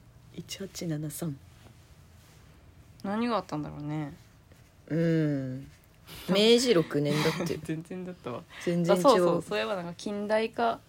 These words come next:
Speaker 2: しようみたいな話してたから、明治か。
Speaker 1: うーん。何あっ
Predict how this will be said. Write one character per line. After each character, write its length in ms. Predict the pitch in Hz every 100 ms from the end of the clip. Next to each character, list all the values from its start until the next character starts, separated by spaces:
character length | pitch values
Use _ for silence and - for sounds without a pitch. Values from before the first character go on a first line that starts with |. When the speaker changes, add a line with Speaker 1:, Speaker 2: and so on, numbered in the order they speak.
| - - - - -
Speaker 2:
し 220 | - 214
よ 160 | 226 190
う 40 |
み 100 | 151
た 120 | 151
い 40 | 151
な 60 |
話 280 | 156 156 156
し 60 | -
て 100 | -
た 80 |
か 120 | - 147
ら、 120 | 151
明 200 | 151 156
治 120 | 151
か。 120 | - - - - - -
Speaker 1:
う 40 |
ー 540 | 190 185 185 190 190 190
ん。 120 | 190 - - - 170 - - - - - - - _ -
何 240 | 202 208
あ 60 |
っ 40 | 220